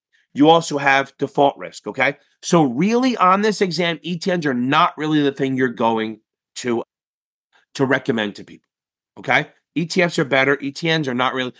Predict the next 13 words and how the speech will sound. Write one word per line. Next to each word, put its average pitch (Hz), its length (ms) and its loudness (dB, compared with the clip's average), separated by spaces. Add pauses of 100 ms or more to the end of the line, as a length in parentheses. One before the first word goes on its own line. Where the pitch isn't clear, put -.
(180)
because 165 460 0
of 160 100 -2
that 143 160 0
default 135 300 -4
risk, 120 260 -8 (240)
unless 170 400 2
they're 196 140 6
a 170 40 -2
sophisticated 143 840 -2
investor 156 480 0
looking 104 240 -10
to 101 60 -4
diversify, 147 640 -2